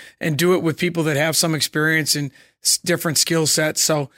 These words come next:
uh, I think that, uh, our, our players understand that, and that's what you, that's why practice is so important early. And, uh, every coach is, always preaches patience with the fans and the media and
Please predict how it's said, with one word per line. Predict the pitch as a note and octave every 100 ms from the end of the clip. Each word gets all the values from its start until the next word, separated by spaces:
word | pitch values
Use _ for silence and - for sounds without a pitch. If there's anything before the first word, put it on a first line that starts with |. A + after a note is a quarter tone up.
| - _
uh, | - D#3
I | - F3
think | G#3+ G3
that, | F#3+ F3 -
uh, | E3+ E3 E3 -
our, | -
our | - F#3+
players | - G#3+ G#3
understand | F#3 E3+ - E3+ F3+
that, | F3+ F#3
and | F#3+
that's | G#3 F3+
what | F#3+
you, | F3+
that's | - F3+ E3+
why | F3
practice | E3 E3 D#3+ C#3+ D#3 C#3
is | C#3+
so | D#3+
important | D#3+ - E3 D#3+
early. | D#3+ E3 E3 E3 D#3+
And, | C#3 - - - - D#3
uh, | E3
every | F#3 F3 D#3+
coach | E3 E3+ -
is, | D#3+ C#3 - D3+ -
always | E3+ F3 -
preaches | - D#3+ F3 -
patience | D#3+ D#3+ - E3+ - -
with | D#3+ D#3+
the | -
fans | E3 D#3+ D#3+ D#3+ D3+
and | E3
the |
media | D#3+ D#3 D#3 D#3 D#3
and | D3+